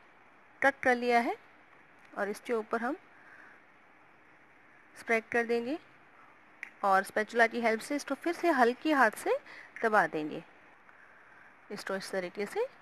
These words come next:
हल्का हल्का press कर देंगे, जिससे जो आपका पिस्ता है वो इसके अंदर अच्छे से चिपट जाए, नहीं तो ये नहीं चिपकेगा। अब इसको हम fridge में रख देंगे और जमने तक इसका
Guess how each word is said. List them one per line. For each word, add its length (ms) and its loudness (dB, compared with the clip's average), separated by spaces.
हल्का 360 2
हल्का 320 -2
press 300 -2
कर 100 -2
देंगे, 360 -14
जिससे 240 -6
जो 160 0
आपका 240 2
पिस्ता 340 -4
है 200 2
वो 120 2
इसके 240 -2
अंदर 360 2
अच्छे 260 -4
से 220 -2
चिपट 340 -6
जाए, 200 -8
नहीं 160 -10
तो 140 -8
ये 200 -4
नहीं 180 2
चिपकेगा। 520 -6
अब 160 0
इसको 240 -6
हम 200 -2
fridge 200 -2
में 120 6
रख 140 6
देंगे 340 -2
और 360 4
जमने 360 2
तक 180 2
इसका 260 0